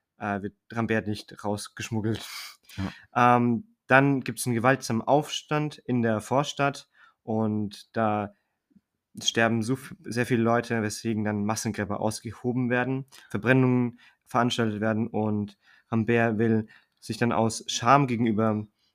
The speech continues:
Speaker 1: den Freunden dann doch da bleiben. Also er entsche-, entscheidet sich dagegen, äh, zu fliehen.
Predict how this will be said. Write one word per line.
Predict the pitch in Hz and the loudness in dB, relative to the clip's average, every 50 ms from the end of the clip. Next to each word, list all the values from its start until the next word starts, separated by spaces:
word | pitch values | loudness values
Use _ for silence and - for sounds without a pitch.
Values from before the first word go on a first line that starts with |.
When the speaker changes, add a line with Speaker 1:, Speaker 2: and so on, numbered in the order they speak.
| _ _ _ _ _ | _ _ _ _ _
Speaker 1:
den | - 110 104 110 110 104 | -6 -2 0 0 0 -2
Freunden | - - 120 123 120 113 110 113 113 113 110 | 0 0 2 2 2 2 2 2 2 0 0
dann | - 104 101 101 | 0 -2 -2 2
doch | - 123 127 127 - | 4 4 4 2 0
da | - - 107 120 127 | 0 4 6 6 6
bleiben. | 123 120 120 120 120 113 | 6 4 4 4 4 4
Also | 110 104 104 | 2 2 2
er | 117 107 | 0 0
entsche-, | 104 104 - 113 110 110 107 - - | 0 0 -2 0 0 0 -2 -4 -8
entscheidet | _ - - 110 107 101 | _ -8 -4 -4 -4 -2
sich | - 110 - - _ _ _ | -4 -6 -6 -8 _ _ _
dagegen, | - 110 101 - 127 123 110 113 117 110 107 110 - _ _ _ _ | -10 -8 -2 2 2 4 4 4 2 0 0 -2 -8 _ _ _ _
äh, | 104 104 101 101 | -4 -2 -2 -4
zu | - 104 | -4 -10
fliehen. | - - 101 98 98 101 101 - | -8 -6 -4 -2 -2 -2 -4 -6